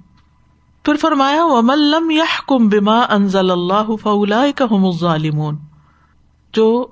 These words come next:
اس کے مطابق فیصلہ نہ کریں جو اللہ نے نازل کیا ہے تو یہی لوگ ظالم ہیں۔ یعنی ایک وہ شخص ہوتا ہے جو قرآن و سنت کے حکم کا انکار کر دیتا ہے،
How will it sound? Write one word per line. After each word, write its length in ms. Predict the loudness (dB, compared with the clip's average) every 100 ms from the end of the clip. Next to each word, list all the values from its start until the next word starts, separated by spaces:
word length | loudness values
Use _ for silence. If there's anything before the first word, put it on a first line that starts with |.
| _
اس 220 | -4 -4 0
کے 120 | -2
مطابق 500 | 0 -2 0 -2 -2
فیصلہ 360 | -4 -4 -2
نہ 140 | -2 -2
کریں 300 | -4 -4 -2
جو 140 | -4 -2
اللہ 380 | -2 0 0 2
نے 120 | 2
نازل 360 | 0 -2 -6
کیا 320 | -12 -10 -6 -6
ہے 80 |
تو 140 | -4 -4
یہی 260 | -2 -2
لوگ 180 | 0 0
ظالم 400 | 0 -2 -2 -4
ہیں۔ 180 | -6 -10 -16 _ _ _ _ _ _ _ _ -4
یعنی 400 | -2 0 0 -2 -8 -20 -20 _ _ -4
ایک 260 | -2 -2 0
وہ 120 | -2
شخص 320 | 0 -4 -4
ہوتا 300 | -4 -2 -4
ہے 140 | -2 -6 -8 _ _ -4
جو 420 | 0 2 0 -6 -6
قرآن 340 | -2 0 0
و 40 | -4
سنت 440 | -4 -4 -4 -6
کے 80 | -8
حکم 320 | -8 -6 -6
کا 120 | -4
انکار 480 | -2 0 0 2 0
کر 220 | -2 -6
دیتا 340 | -6 -12 -14
ہے، 100 | -20